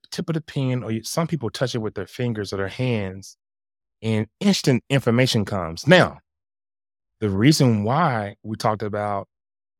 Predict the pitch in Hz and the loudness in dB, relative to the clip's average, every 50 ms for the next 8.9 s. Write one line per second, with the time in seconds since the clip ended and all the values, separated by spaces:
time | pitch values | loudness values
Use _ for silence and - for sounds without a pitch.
0 | _ _ - 104 113 - 110 101 - - 120 117 110 - - 107 95 - - - | _ _ 0 2 2 2 2 0 -2 -2 0 0 0 0 -2 -4 -6 -8 -6 -4
1 | 139 139 - 120 113 110 110 113 113 110 107 107 - _ _ _ _ 104 110 120 | -4 -4 -2 -2 -2 -2 -2 -2 -2 -4 -4 -6 -10 _ _ _ _ -6 -2 0
2 | 120 123 120 - - 113 104 95 87 82 - 123 135 131 117 101 - _ _ _ | 0 0 0 -2 -2 -2 -2 -2 -4 -6 -4 -2 -2 0 -2 -2 -6 _ _ _
3 | _ _ _ _ - 104 98 - - 185 - - 120 110 101 98 90 98 131 131 | _ _ _ _ -6 -6 -4 -4 -4 -6 -2 0 0 0 0 -2 -2 -2 -4 -2
4 | - 117 98 101 101 98 - 107 101 95 90 - - - 156 151 143 131 - 123 | -2 -6 -8 -6 -8 -6 -4 -4 -4 -4 -6 -8 -8 -6 -6 -4 -4 -4 -4 -4
5 | - - 104 98 92 - 92 - - 127 117 110 - 95 - 113 131 165 151 120 | -4 -4 -6 -6 -6 -8 -12 -8 -6 -6 -6 -6 -8 -8 -8 -6 -4 -4 -4 -4
6 | 104 95 95 - _ _ _ _ _ _ - 113 107 101 - - - - 202 254 | -6 -8 -10 -12 _ _ _ _ _ _ -6 -6 -6 -6 -6 -6 -2 0 0 0
7 | 220 139 120 107 101 98 98 98 - _ _ _ _ - 107 117 - - 104 101 | 0 0 0 0 0 0 -4 -6 -10 _ _ _ _ -4 -2 -2 -2 -2 -4 -2
8 | 104 98 95 90 - - 104 98 - 110 95 95 95 101 101 98 98 | -2 -2 -4 -4 -2 -2 -2 0 0 -4 -4 -2 -2 -2 0 -2 -2